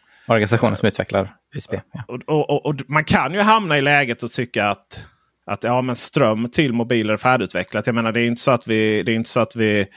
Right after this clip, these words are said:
Speaker 2: eh, längtar eller funderar så mycket över att, att T V:n vi har inte... Att v-, vad händer med den strömkontakten? Synd att den har slutat utvecklas, liksom.
Speaker 1: Nej, precis.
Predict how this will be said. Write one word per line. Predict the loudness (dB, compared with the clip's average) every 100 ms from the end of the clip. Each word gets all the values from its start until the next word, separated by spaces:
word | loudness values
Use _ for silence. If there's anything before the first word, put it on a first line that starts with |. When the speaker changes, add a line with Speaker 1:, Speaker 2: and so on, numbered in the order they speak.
| -20 -20 _ -12
Speaker 2:
eh, | -8 -6 -6 -8 -12 -20 _ _ -4
längtar | 0 2 2 0 2
eller | 2 0
funderar | -4 0 2 2 0
så | 0
mycket | -4 0 0
över | 2 2 0 -4 -4
att, | -4 -2
att | -2 -2 -4
T | 0 2 2
V:n | 0 -2 -4
vi | 0
har | 4 4 4 2
inte... | -2 -4 -2 0 0 -4 -10 _ _ _ -8
Att | -8 -8
v-, | -8
vad | -6 -2
händer | -2 -2
med | -2 0
den | 0 0 -4 -10 -14
strömkontakten? | 0 0 2 0 0 0 -4 -4 -8 -8
Synd | -2 0 0
att |
den | 0 -2
har |
slutat | 0 -2 0
utvecklas, | 0 2 0 -2 -6
liksom. | -8 -8 -6 -8 -10 _ _ _
Speaker 1:
Nej, | 0 2 2
precis. | -2 -6 -6